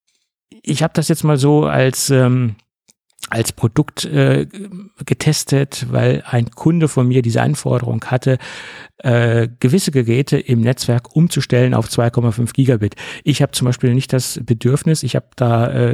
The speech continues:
teilweise schon Bereiche auf zehn Gigabit bei mir umgestellt, von daher brauche ich jetzt nicht so einen Netzwerkadapter. Ähm, von daher, äh, habe ich das jetzt mehr oder weniger im Kundenauftrag getestet und habe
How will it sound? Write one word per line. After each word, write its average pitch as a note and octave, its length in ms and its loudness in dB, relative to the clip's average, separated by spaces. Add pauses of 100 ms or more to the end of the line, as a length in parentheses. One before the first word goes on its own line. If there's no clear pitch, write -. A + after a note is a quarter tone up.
teilweise C3 580 2
schon B2+ 360 -4
Bereiche A#2+ 480 0
auf - 120 -6
zehn D#3+ 280 0
Gigabit C#3+ 400 -2
bei C3 100 0
mir C3 180 2
umgestellt, C3+ 540 0
von A#2 140 -2
daher A#2 420 -2 (500)
brauche C3 320 -2
ich B2 100 -6
jetzt A#2+ 200 -2
nicht C3+ 220 0
so C3 160 -2
einen A#2 140 2
Netzwerkadapter. A#2+ 800 -4 (1160)
Ähm, C#3+ 580 2 (340)
von C3+ 360 0
daher, D3 920 0
äh, C3+ 240 0
habe B2+ 140 -2
ich C#3 60 -2
das - 200 -4
jetzt - 200 -6
mehr C3 160 4
oder A#2 160 2
weniger B2+ 320 2
im B2 160 -2
Kundenauftrag B2+ 760 0
getestet - 880 -2
und A#2+ 300 2
habe A#2 180 0